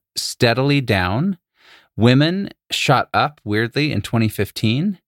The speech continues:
to thirty-seven percent of women, and forty-one percent of men said they were engaging in binge drinking.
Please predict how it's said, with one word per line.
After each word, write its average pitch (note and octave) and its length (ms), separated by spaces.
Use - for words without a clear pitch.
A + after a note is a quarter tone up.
to G#2+ 240
thirty-seven A#2+ 720
percent B2+ 320
of A#2+ 100
women, C3+ 400
and G2+ 200
forty-one G#2+ 560
percent B2+ 360
of B2+ 80
men B2 240
said C3 160
they B2 100
were B2 100
engaging A#2+ 400
in A2+ 140
binge A#2 240
drinking. D3 420